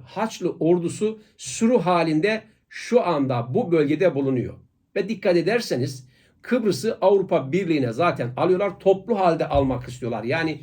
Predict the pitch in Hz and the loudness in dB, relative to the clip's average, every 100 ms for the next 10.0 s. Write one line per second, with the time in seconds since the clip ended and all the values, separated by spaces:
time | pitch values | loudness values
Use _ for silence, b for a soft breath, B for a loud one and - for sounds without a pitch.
0 | B 87 87 160 190 190 185 185 196 - | B -14 2 6 6 4 -2 0 -2 -4
1 | 160 170 185 - 180 185 - - 190 - | -2 2 2 0 -2 -2 -6 -10 -10 -4
2 | 180 170 165 190 180 120 123 170 175 170 | 0 0 -2 -4 -4 -2 0 0 0 -4
3 | - 175 151 135 123 - - 127 190 220 | -2 0 0 0 -4 -12 -6 -2 -2 -2
4 | - b b b b _ - 190 185 254 | -10 b b b b _ -2 0 0 0
5 | 190 135 165 170 190 196 143 139 170 180 | 0 4 4 4 4 2 0 0 0 0
6 | 185 214 160 147 - - b b b - | 0 -2 0 0 -2 -14 b b b -4
7 | 220 214 220 - 139 131 190 151 175 262 | -2 0 -2 -2 -2 0 -2 -2 -2 4
8 | 226 135 113 - b b b 156 170 190 | 4 4 -2 -8 b b b -4 0 0
9 | 185 233 196 143 156 143 160 160 240 | 0 -4 -4 -2 -4 -2 -2 0 -2